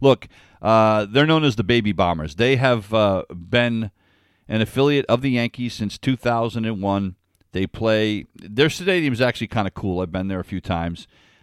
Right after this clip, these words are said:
Uh, Waterfront Stadium is, uh, like, seven thousand seats, and, uh, it's, you know, they have had guys play there like Robinson Cano,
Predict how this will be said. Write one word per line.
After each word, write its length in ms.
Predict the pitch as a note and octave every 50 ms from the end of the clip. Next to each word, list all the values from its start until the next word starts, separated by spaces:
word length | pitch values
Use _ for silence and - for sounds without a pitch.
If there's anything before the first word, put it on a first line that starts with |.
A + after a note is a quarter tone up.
| _ -
Uh, 200 | E2+ E2+ E2+ E2
Waterfront 420 | E2+ G2+ A#2 A#2 A2 - A#2 A2+ A2+
Stadium 640 | - - A2 G#2+ G#2+ A2 G#2+ G#2 G#2 G#2 G2+ E2 -
is, 340 | - F#2 F#2+ F#2+ F2 E2+ G2
uh, 180 | F#2+ F2 E2+ E2+
like, 280 | E2 D#2+ - _ -
seven 380 | - - - C#3+ B2+ A#2+ C3 G#2+
thousand 400 | - A#2+ A#2 A#2 A2+ A2 A2+ G2+
seats, 420 | - - A#2 A#2+ A2 - - - _ _ _ _ _ _ _ _ _ _ _ _ -
and, 640 | - F#2 F#2+ F#2+ G2 G2 F#2+ F#2+ F#2+ F#2+ F#2+ F#2 F2+
uh, 420 | F#2+ F#2 F#2 F#2 F#2 F2+ F2 E2+ -
it's, 480 | - F#2+ F#2+ - - - - - - - _ _ _ _ -
you 100 | G2 G2
know, 220 | F#2+ F2+ F#2 - -
they 240 | - F2 G#2 A2 A#2
have 120 | A#2 G#2+ -
had 440 | - A#2+ A#2 A2+ A2+ G#2+ F#2+ G2 - _ _ -
guys 320 | - A#2+ A2 A2 A2+ G#2+
play 320 | - - - B2 B2 A#2+ A#2
there 240 | G2+ A2+ A2+ A2+ A2
like 240 | G#2 A2+ A2+ F#2
Robinson 480 | G2 A2 G#2+ G#2 F#2+ G2 - - G#2 F2+
Cano, 440 | - G2+ G2 G2 F#2 E2+ D#2 D2+